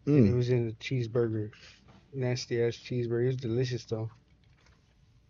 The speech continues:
Speaker 2: I like grilled cheese stuff.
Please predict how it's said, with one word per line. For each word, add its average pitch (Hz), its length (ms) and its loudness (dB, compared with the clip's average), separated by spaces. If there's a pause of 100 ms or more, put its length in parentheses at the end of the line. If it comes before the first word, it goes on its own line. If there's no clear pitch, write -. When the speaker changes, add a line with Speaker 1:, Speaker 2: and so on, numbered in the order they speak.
(540)
Speaker 2:
I 113 60 0
like 117 300 6
grilled 101 280 6
cheese 101 600 4 (240)
stuff. - 460 2